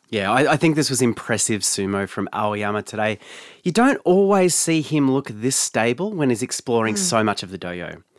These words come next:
Speaker 2: Yeah.
Speaker 1: The, the
Speaker 2: <laughs>
Speaker 1: feet kept up with the pushing attacks. He would be very, very happy.
Speaker 2: Yep.
Speaker 1: His style of sumo takes him to two and zero.
Speaker 2: His new style of
Speaker 1: His
Speaker 2: sumo.
Speaker 1: new, well
Speaker 2: Oh, it's, I guess it's not new anymore, is it?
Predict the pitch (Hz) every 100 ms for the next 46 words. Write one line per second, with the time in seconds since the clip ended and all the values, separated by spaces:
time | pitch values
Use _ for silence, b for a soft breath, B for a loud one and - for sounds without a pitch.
0 | _ 262 254 - 294 147 151 156 - 185
1 | 185 - 180 - 156 - 151 - 135 -
2 | 135 - 120 - - - - 135 139 131
3 | 123 113 - 139 143 135 113 95 107 104
4 | 98 90 101 - 101 98 175 160 - _
5 | 131 120 123 104 104 98 - 107 104 101
6 | 98 b b - 139 - 143 135 - 165
7 | 190 151 143 214 208 214 190 190 240 381
8 | 220 170 165 - 175 160 147 160 185 220
9 | 220 370 - - 214 311 466 427 359 262
10 | 233 233 208 190 175 165 156 147